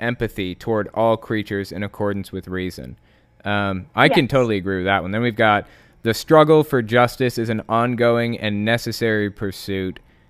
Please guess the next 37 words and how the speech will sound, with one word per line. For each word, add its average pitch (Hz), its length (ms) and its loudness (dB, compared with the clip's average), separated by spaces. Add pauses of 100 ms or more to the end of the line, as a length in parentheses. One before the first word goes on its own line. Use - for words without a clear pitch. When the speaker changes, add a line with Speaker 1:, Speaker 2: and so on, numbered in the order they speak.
(140)
Speaker 1:
that 110 200 0
should 113 240 -4
prevail 107 680 2
over 104 300 -2
laws 95 580 0
and 101 160 -8
institutions." 104 840 -6 (280)
See, 165 180 4
here's 254 220 4
the 202 100 6
thing 139 360 2
with 117 240 2
the 113 180 -2
Satanic 127 580 -2
Temple 110 440 0
versus 101 1160 0 (320)
the 113 120 0
Church 127 280 2
of 90 100 -8
Satan. 85 420 -8 (480)
I 113 160 4
believe 147 420 4
the 135 240 6
Speaker 2:
Mm-hmm. 202 120 -6
Speaker 1:
Church 170 300 2
of 135 120 0
Satan, 104 480 -2 (880)
uh, 104 240 -2 (180)
uh, 90 460 0 (640)
LaVeyan 123 560 4
Satanism 85 560 -6
is 82 120 -10
what 87 120 -6
it's 76 80 -10
called, 80 260 -6
I 78 60 -8
think. 76 240 -12